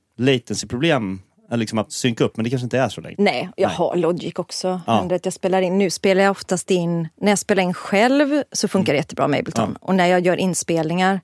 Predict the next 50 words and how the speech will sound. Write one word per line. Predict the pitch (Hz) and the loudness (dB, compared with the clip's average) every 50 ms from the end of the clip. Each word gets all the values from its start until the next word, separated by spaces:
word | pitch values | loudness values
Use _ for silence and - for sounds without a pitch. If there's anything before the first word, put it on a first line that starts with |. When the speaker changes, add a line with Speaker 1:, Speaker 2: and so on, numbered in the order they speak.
| _ - | _ -6
Speaker 2:
i | 180 170 | -4 -4
stora | - - - 190 160 165 170 180 | -2 -2 -2 -2 0 2 0 0
studion | - - - 165 - - 143 165 185 | 0 -2 -4 -4 -4 -2 -4 -4 -2
här | 185 - | -2 -4
till | - | -6
exempel, | - - - - - - - - - - _ _ _ | -8 -10 -12 -10 -10 -12 -12 -12 -18 -20 _ _ _
så | - - - - 165 156 156 | -10 -8 -6 -4 -4 -4 -6
spelar | - - - 151 139 123 110 95 | -6 -4 -4 -4 -2 -2 -2 -4
jag | 78 78 - | -4 -4 -4
ju | - - - - - - | -6 -6 -8 -10 -10 -8
in | - - - | -8 -8 -8
i | 107 | -8
Pro | - - - - | -8 -8 -10 -8
Tools. | - 135 - - - | -6 -8 -8 -4 -2
Speaker 1:
Ja. | 120 98 - - _ _ _ _ _ _ _ _ _ _ _ _ _ | -2 -2 -2 -4 _ _ _ _ _ _ _ _ _ _ _ _ _
Är | - 165 | -2 -2
du, | 165 156 208 226 220 196 180 185 175 143 - - 117 - - - - 90 95 - - 117 120 131 | 0 2 2 2 4 4 4 2 0 0 -2 -8 -14 -20 -20 -20 -20 -20 -20 -20 -20 -12 -6 -4
är | 156 | -4
du | 160 156 190 196 180 170 | 0 4 4 4 4 4
liksom | 156 147 131 - 139 127 123 117 110 110 - - _ _ _ | 2 2 2 2 2 2 0 -2 -4 -8 -18 -20 _ _ _
så | - - - 151 147 135 | -8 -2 2 2 4 4
pass | - 139 127 - | 2 0 0 0
mycket | - 135 123 - - - | 0 -2 -2 -4 -6 -2
tekniker | - 170 170 - - - 147 127 - 127 | -2 -2 -2 -2 -2 -4 -4 -2 0 0
att | 113 104 - | 0 0 0
du | 110 107 101 104 | -2 0 2 0
är | 101 | 0
bekväm | 95 101 95 - 113 104 98 95 92 95 95 | 0 -2 -4 -2 -2 -2 0 0 -2 -2 -2
att | 95 92 90 90 - _ _ _ - | -2 -2 -4 -6 -8 _ _ _ -8
sätta | - - 120 - - - | -2 -2 -2 -2 0 0
dig | 135 131 | 0 0
framför | 120 - 123 107 92 - - 101 98 95 | 2 2 0 0 0 0 -2 0 0 0
nivbordet | 92 101 107 104 90 85 92 92 90 87 | 0 0 0 0 0 -2 -4 -4 -4 -4
här | - 92 90 | -6 -6 -6
nere | 87 95 90 87 87 | -6 -6 -8 -6 -8
och | 87 87 90 87 | -6 -6 -8 -8
bara, | 87 85 80 - | -8 -8 -8 -4
"Nu | 107 127 131 | -2 -2 -2
trackar | - 110 95 - - 123 | -2 -4 -6 -2 -2 -2
vi"? | 104 90 | -2 -2
Eller, | - - 101 101 98 95 85 - | -4 -4 -4 -4 -4 -4 -6 -4
eller | 104 107 101 | -4 -2 -2
är | 98 | -2
det | 98 98 | -2 -4
liksom, | 92 92 - 196 196 | -6 -2 0 2 2
är | 208 214 214 214 | 4 4 4 4
du, | 208 208 | 4 2
Speaker 2:
Nej. | 202 196 196 | 2 0 0
Speaker 1:
nej? | 190 - 175 175 170 156 151 143 143 143 139 | 0 0 0 0 -2 -4 -4 -4 -6 -6 -4
Nej. | 113 110 110 | -6 -6 -6